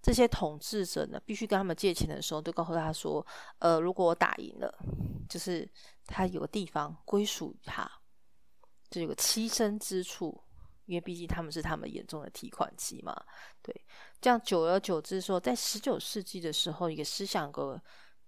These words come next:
那个团体里面，他们就掀起了反犹经济势力的运动。同样，他们是一个很赞美富有的人。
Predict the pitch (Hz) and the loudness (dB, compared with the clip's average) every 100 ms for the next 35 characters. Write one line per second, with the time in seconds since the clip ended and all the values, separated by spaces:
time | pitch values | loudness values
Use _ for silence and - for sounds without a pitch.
0 | - - 180 170 - 156 160 196 190 156 | -12 -4 -2 -2 -4 -4 -4 -2 -4 -4
1 | 160 170 160 180 151 165 - 190 185 - | -6 -4 -4 -6 -6 -4 0 2 0 -2
2 | - 143 123 - - - - 147 - 196 | -4 -4 -6 -2 -4 -2 -4 -4 -4 -8
3 | 190 196 180 - - 170 160 160 175 156 | -8 -10 -10 -6 -4 -4 -6 -8 -10 -12
4 | - - - - - - - - - - | -6 -6 -6 -12 -12 -16 -20 -20 -20 -20
5 | - - - - 190 233 240 185 - - | -20 -20 -4 0 2 6 6 4 -6 -20
6 | - - - - - - - - 285 233 | -20 -20 -20 -20 -20 -18 -4 0 4 4
7 | - 226 190 202 180 170 175 151 - 214 | 4 0 -2 0 2 4 4 2 2 2
8 | 180 147 - - 196 160 - - - - | 2 -4 -10 -10 -8 -4 -6 -6 -8 -10
9 | - | -10